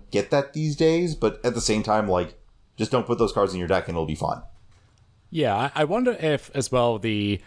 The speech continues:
Speaker 2: the, the, the pressures and incentives of a lot of recent limited sets, as well as just the, the effect of Arena and of Best of One specifically, and of just the, the, the tone of a lot of limited content,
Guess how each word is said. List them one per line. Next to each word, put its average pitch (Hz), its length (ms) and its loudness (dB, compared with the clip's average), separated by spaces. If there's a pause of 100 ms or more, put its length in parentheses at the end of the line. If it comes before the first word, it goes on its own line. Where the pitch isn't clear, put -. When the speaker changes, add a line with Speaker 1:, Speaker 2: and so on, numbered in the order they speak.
(600)
Speaker 2:
the, 131 360 -4
the, 135 220 -2
the 123 240 -2
pressures 135 480 2
and 131 120 2
incentives 120 580 2
of 117 460 0
a 127 60 -2
lot 127 100 4
of 123 140 0
recent 131 240 -2
limited 127 220 2
sets, 135 360 0
as 113 220 -2
well 117 180 2
as 110 160 2
just - 220 -6
the, 101 320 0 (500)
the 131 120 2
effect 131 320 0
of 110 340 2 (100)
Arena 175 580 2
and 127 120 0
of - 80 -2
Best 123 180 0
of 123 60 -6
One 120 100 0
specifically, 131 580 0
and 117 220 0
of 107 100 0
just - 260 -4
the, 104 340 2 (420)
the, 135 140 2
the 147 140 0
tone 139 360 2
of 131 100 0
a 135 60 2
lot 123 180 2
of 110 200 0
limited 113 340 0
content, 139 540 -2